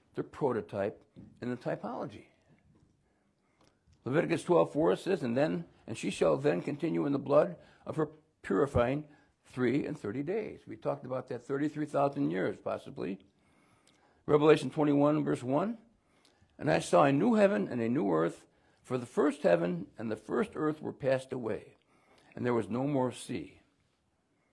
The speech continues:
Now, what does Genesis one two say? "Earth was without form and void, and darkness was upon the face of the deep." Did the Lord make it that way, or did some-, something happen between Genesis one, verse one one and one two?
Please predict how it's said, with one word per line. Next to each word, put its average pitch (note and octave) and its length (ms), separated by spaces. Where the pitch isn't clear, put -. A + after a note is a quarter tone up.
Now, A2 180
what C3+ 180
does G#3 100
Genesis E3+ 400
one D3 240
two E3 180
say? - 360
"Earth F3+ 260
was D3 200
without B2+ 460
form D3+ 300
and A#2 140
void, A#2+ 280
and B2+ 140
darkness C3+ 400
was C3 160
upon B2+ 300
the D3+ 80
face G#2+ 260
of C3+ 80
the D3 80
deep." D3+ 380
Did C3 100
the A#2+ 60
Lord C#3+ 300
make D3 200
it A3+ 120
that A3 180
way, B3 160
or D4+ 60
did F3+ 200
some-, C#3 300
something D3+ 300
happen D3+ 340
between D3 340
Genesis A#2 420
one, A2 380
verse A2+ 180
one B2+ 280
one B2 200
and A2+ 200
one A2+ 180
two? G#2+ 240